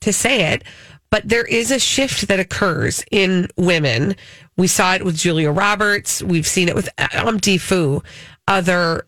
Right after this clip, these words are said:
female actresses, where they're no longer going to be the romantic, you know, l-, lead, the hot gal. You know, they're, they're, they make a shift,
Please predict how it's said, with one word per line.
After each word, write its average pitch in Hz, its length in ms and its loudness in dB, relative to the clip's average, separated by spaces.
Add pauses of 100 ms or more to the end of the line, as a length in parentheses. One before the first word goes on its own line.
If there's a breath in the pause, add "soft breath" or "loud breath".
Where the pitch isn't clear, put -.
(100)
female 185 580 0
actresses, - 800 -2
where 196 240 2
they're 202 180 0
no 190 280 2
longer 240 420 0
going 180 340 0
to 185 140 0
be 165 480 2 (480 loud breath)
the 175 120 2
romantic, 165 960 0 (160)
you 175 180 2
know, 151 340 0 (120)
l-, - 260 -4
lead, 175 720 2 (460 loud breath)
the 180 100 2
hot 180 440 0
gal. 165 500 2
You 214 200 0
know, 226 120 -2
they're, 214 300 -2 (120)
they're, 226 280 0
they 220 260 -2
make 220 200 0
a 220 60 2
shift, - 540 -4